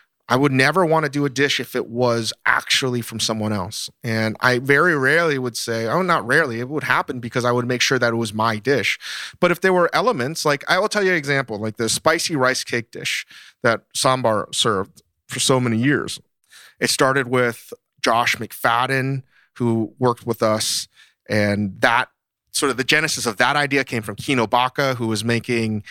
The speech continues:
braised tripe with Korean ingredients, but he was trying to recreate it in flavor that was how he grew up eating it in, in Mexico, 'cause he's Mexican. And then, you know, Tin Ho came. So it's like, it was like,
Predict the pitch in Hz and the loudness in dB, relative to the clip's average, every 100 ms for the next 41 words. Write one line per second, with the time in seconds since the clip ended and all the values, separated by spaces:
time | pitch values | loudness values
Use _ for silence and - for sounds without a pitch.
0 | - _ _ - 127 117 - - 131 131 | -20 _ _ 2 2 4 2 2 2 2
1 | 131 - - 107 98 - _ _ _ _ | -2 -8 -10 -8 -8 -12 _ _ _ _
2 | _ - 165 156 131 123 139 135 135 - | _ 0 2 2 0 0 2 2 0 -4
3 | 110 107 - 131 117 120 135 139 135 131 | -4 -2 2 2 4 2 2 0 0 0
4 | 120 110 131 131 120 123 117 110 - 135 | -2 -2 0 0 2 0 0 0 -2 -4
5 | 123 107 104 - - - 123 113 117 120 | 0 0 0 -2 -4 0 2 4 2 2
6 | 120 _ - - - 120 127 120 113 110 | 0 _ -20 -20 -14 -2 0 0 0 -2
7 | - 110 - 117 107 117 - - 127 120 | -2 -2 0 2 2 2 0 0 0 2
8 | 117 110 - _ _ _ 107 107 104 120 | -2 -6 -16 _ _ _ -4 0 2 2
9 | - - 117 110 107 107 107 104 107 110 | 0 -2 0 0 -2 -4 -6 -4 -2 0
10 | 107 107 104 101 - _ - 110 107 - | 0 0 0 -4 -8 _ 0 2 2 2
11 | 139 127 127 123 123 - 117 117 117 117 | 2 2 2 2 0 -2 -2 0 0 -2
12 | 117 - - - 156 156 143 - 180 160 | -4 -10 -2 2 2 2 0 0 -2 2
13 | 147 135 - | 0 -2 -6